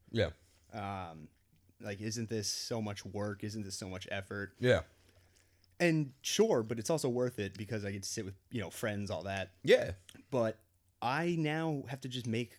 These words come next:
Speaker 2: a complete meal
Speaker 1: Yep.
Speaker 2: instead of being like, "Whatever, I'll just have peanut butter and jelly."
Speaker 1: Yeah.
Speaker 2: It, 'cause if it's just me, I don't put the effort in,
Speaker 1: <laughs>
Speaker 2: you know?
Speaker 1: So you, is this a way of you broadening your own horizons too? Yeah. <laughs>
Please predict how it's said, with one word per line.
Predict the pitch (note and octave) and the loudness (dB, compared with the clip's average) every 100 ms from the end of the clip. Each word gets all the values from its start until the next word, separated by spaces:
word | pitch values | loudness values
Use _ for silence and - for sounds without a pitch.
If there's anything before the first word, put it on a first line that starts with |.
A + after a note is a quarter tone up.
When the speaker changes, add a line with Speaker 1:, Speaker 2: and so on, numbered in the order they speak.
| - | -12
Speaker 2:
a | |
complete | A2+ A#2+ G#2+ - A#2+ - - | -6 -4 -4 -2 -4 -4 -2
meal | C3 D3 - - _ - | 0 0 -4 -16 _ 2
Speaker 1:
Yep. | C3 | 4
Speaker 2:
instead | D3 - B2+ | 4 2 2
of | A#2+ A2 | 0 -2
being | A#2+ A#2 | -2 -2
like, | A2 G#2 | -2 -2
"Whatever, | C3+ C3 A#2+ A2+ | 4 6 6 4
I'll | |
just | A2+ | 0
have | B2 A2 | -2 -4
peanut | A#2+ A2 | -4 -2
butter | G#2+ G2+ | -2 -2
and | F#2 | -4
jelly." | E2+ - - - | -6 -10 -14 0
Speaker 1:
Yeah. | A2 A2 D#2+ - _ | 4 6 4 -4 _
Speaker 2:
It, | C3+ - | -4 2
'cause | E3 | 2
if | F3+ | 2
it's | E3 | 4
just | G3 E3+ | 4 6
me, | D#3+ F#3 A#2+ | 6 4 2
I | A2+ | 0
don't | B2+ - | -2 -2
put | - D3 | -2 -2
the | A#2+ G#2+ | 0 0
effort | B2 A2+ - | 0 -2 -6
in, | - - - A2 | -10 -8 2 2
Speaker 1:
<laughs> | F#3+ - - _ - | 2 -4 -20 _ -2
Speaker 2:
you | C3 | 2
know? | A#2 B2+ C3 _ _ _ - _ _ - | 2 0 -4 _ _ _ -20 _ _ 6
Speaker 1:
So | D#3+ | 8
you, | C#3 C#3 C#3 - - _ D3+ | 10 8 4 -4 -20 _ 2
is | C3 | 4
this | C3 C#3+ | 4 4
a | |
way | C3 B2+ | 6 6
of | B2 | 6
you | B2 | 6
broadening | B2+ B2 A#2+ A#2 | 8 8 8 6
your | A#2 | 6
own | A#2 B2+ | 6 4
horizons | C#3+ C3 C3+ B2+ C3+ C3 - | 6 8 8 6 4 2 4
too? | C#3 D3 | 6 6
Yeah. | A2+ B2 - - C3 | 6 4 2 -10 -6
<laughs> | G#2+ | -4